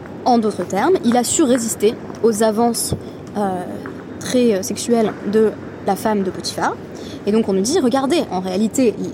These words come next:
le comportement de Pinchas peut s'expliquer par le fait que son ancêtre lui-même avait su s'éloigner des tentations sexuelles. Pinchas en serait simplement l'héritier. Et donc il dirait,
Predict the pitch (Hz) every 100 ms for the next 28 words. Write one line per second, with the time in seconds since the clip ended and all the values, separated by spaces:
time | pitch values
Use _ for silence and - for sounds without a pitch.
0 | - - 226 247 254 220 220 - 226 214
1 | 196 - - - - 196 202 185 190 320
2 | 233 208 - - - 302 - - - -
3 | - - - - - - - 208 220 302
4 | 226 - 254 269 247 285 247 - 196 196
5 | 233 156 285 508 - - - - - -
6 | - 202 196 - 330 320 247 214 190 226
7 | 349 381 202 190 185 185 247 220 - 302
8 | 185 139 - - - - - 233 269 -
9 | 233 - 202 269 214 196 226 220 247 -
10 | 330 - - - - 185 202 - 196 196
11 | 320 247